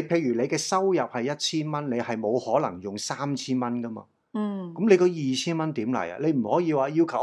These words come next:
Speaker 1: 我搵人去填氹，搵人去奉獻，唔係嗰樣嘢。佢哋會覺得，啊，你係應該要好有愛心，要好多嘢俾我。唔，唔得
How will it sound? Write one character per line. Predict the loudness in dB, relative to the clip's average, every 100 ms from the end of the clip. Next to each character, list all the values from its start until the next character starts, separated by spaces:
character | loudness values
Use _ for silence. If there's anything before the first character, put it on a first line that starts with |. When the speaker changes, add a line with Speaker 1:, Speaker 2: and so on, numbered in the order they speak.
| 2 2
Speaker 1:
我 | 0
搵 |
人 | -2 -4
去 | -6 -6
填 | -8 -10 -8
氹， | -8 -8 -8 -12 _ _
搵 | 0 0
人 | 0 -2
去 |
奉 | -6 -8
獻， | -6
唔 | -4 -4
係 | -2 -2 -2
嗰 | -6 -2 -2
樣 | -2 -4 -8
嘢。 | -14 -14 0
佢 | 4
哋 | 4
會 | 2 0
覺 | 2
得， | 0
啊， | 2 2
你 | 4
係 | 2 2 2
應 | 2
該 | 2 2
要 | 2
好 | 2
有 | 2 2 0
愛 | 0
心， | 0 0
要 | 0
好 | -2
多 | 0 0
嘢 | -2
俾 | -6 -10
我。 | -12 -14 -10
唔， | -8 -6 -6 -10 -16 _ _ _ _ _ -14 -10
唔 | -8 -8 -4
得 | -4